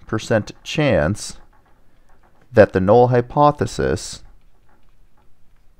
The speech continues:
is true, and that this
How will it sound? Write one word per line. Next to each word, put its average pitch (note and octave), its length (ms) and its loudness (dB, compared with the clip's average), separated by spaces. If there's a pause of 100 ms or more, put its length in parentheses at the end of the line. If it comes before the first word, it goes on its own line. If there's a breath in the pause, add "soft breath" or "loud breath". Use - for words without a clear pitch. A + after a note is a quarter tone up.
(1600)
is G2 180 0
true, F#2 420 -4 (1500 soft breath)
and F2+ 200 0
that E2+ 400 0
this A2+ 600 -4